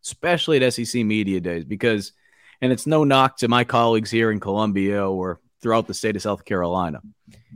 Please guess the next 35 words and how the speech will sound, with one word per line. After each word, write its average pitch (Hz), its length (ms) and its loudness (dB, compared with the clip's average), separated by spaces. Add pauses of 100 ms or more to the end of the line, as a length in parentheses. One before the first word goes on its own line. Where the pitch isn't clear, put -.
(160)
this 156 220 6
is 165 100 0
gonna 139 200 2
give 123 260 2
them 120 140 2
an 110 80 2
opportunity 101 920 0
to 107 80 -6
promote 104 640 0 (340)
the 98 80 -6
program 117 680 2
and 101 100 -2
the 101 60 -2
university 95 840 -2 (240)
on 107 160 0
a 104 60 2
national 104 500 2
level, 80 320 -2 (300)
'cause 98 100 -2
you're 107 100 2
gonna 104 160 0
have 101 240 2
the 92 80 -6
T 131 280 -2
Vs 123 320 0
there 117 280 4
from 104 200 -4
all 127 180 6
different 120 340 0
states 120 380 2
throughout 117 320 0
the 120 60 -8
Southeast. 117 720 -2 (540)
And 95 180 2
then 107 260 4